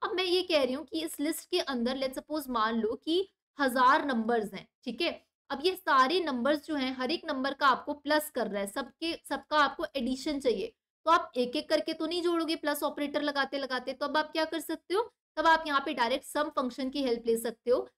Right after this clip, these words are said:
और इसके अंदर जितनी भी चीजें लिखी है, जितने भी आपके नंबर्स हैं, इसका आप सम यहाँ पे निकाल सकते हो, राइट?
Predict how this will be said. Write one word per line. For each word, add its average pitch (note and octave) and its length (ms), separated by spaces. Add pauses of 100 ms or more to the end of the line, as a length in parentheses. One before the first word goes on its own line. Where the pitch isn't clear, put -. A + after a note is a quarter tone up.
(140)
और A#3+ 100
इसके B3+ 200
अंदर C#4+ 220
जितनी A#3+ 400
भी D4+ 140
चीजें C4+ 320
लिखी A#3+ 340
है, B3+ 60
जितने A#3 360
भी D4 120
आपके D4 280
नंबर्स A3+ 420
हैं, D4+ 160
इसका A3+ 280
आप A3+ 180
सम G#3 240
यहाँ G3+ 220
पे E4 100
निकाल A3+ 360
सकते - 360
हो, D#3+ 240
राइट? C#4 260